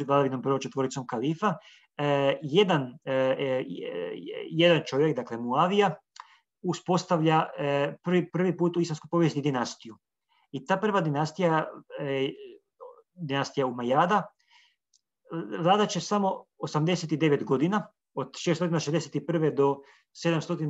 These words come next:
pedeset, ali će ostaviti neke od, neke od najvećih, najljepših primjera islamske umjetnosti uopće. E, e, e, e, e, centar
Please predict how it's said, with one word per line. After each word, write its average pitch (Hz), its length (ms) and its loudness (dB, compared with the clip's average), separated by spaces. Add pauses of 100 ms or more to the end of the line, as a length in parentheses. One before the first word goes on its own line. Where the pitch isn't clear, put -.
(420)
pedeset, 139 480 -2 (960)
ali 175 200 4
će 185 100 -2
ostaviti 170 300 0
neke 165 260 0
od, 156 280 0
neke 156 300 -2
od 143 100 2
najvećih, 151 480 0 (380)
najljepših 147 400 0
primjera 143 320 2
islamske 135 300 -6
umjetnosti 135 360 -4
uopće. 113 380 -6 (760)
E, 147 60 -4
e, 143 300 0 (360)
e, 135 300 0 (200)
e, 156 140 -6 (240)
e, 143 480 -4 (800)
centar 202 480 0